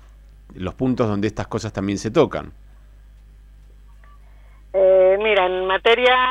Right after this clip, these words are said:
Speaker 2: de salud, eh, la verdad, ahorita, bueno, ese, eh, Hol HaMoed de Pesaj, la gente
Speaker 1: Ujú.
Speaker 2: está de vacaciones,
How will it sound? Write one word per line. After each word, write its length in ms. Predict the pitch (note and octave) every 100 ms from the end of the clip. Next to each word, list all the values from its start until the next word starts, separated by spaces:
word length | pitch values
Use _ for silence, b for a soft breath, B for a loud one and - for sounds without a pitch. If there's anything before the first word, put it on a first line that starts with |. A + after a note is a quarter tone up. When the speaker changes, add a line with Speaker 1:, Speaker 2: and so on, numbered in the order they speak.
| B3+
Speaker 2:
de 100 | G#3
salud, 300 | - F3+ G#3 D4 - - - - -
eh, 760 | F#3+ F#3 F#3 F3+ F3+ F3+ F#3 F#3+
la 80 |
verdad, 320 | G3 G#3 B3 C#4+ - - -
ahorita, 380 | G#3 A3+ A3+ C4
bueno, 240 | B3 G#3+
ese, 760 | A3 A3 B3 A#3 A3 F#3+ F3 E3 - - - - - - - - - - -
eh, 1080 | F3 E3+ E3+ E3 E3 E3 E3 E3 E3 E3 D#3+
Hol 120 | G#3
HaMoed 320 | G#3 G#3+ G3 G#3
de 100 | G3+
Pesaj, 420 | G3 - A#3 C4 -
la 120 | F#3+
gente 240 | F#3 G#3 A3+
Speaker 1:
Ujú. 60 | G#3
Speaker 2:
está 160 | G#3+
de 80 | A3
vacaciones, 720 | G3+ F#3 F3 G#3+ G#3 A3 A3+